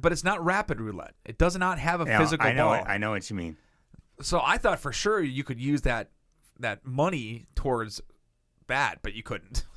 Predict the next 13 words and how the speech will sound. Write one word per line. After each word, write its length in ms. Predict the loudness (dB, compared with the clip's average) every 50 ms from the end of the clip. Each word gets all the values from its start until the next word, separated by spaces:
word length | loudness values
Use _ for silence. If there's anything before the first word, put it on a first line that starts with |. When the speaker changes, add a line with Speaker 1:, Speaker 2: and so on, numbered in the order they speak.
| -16
Speaker 1:
So 420 | -12 -2 0 0 2 2 0 -2 -6 -14 _ -20 -20 _ -20 -20 _ -20 _ -20 -20 _ _ -20
it's 100 | -12 -8
like, 140 | -8 -6 -4
whatever, 300 | -2 -2 -2 -2 -2 -4
we'll 80 | -6 -4
go 100 | -6 -6
play 220 | -6 -4 -6 -6 -4
slots, 580 | -6 -8 -6 -6 -6 -6 -4 -6 -6 -6 -8
I 80 | -10 -10
guess. 360 | -10 -10 -10 -8 -8 -10 -10 -10
And 160 | -8 -8 -4 0
then, 220 | 0 0 0 0
um, 420 | -2 -2 0 0 0 -2 -4 -10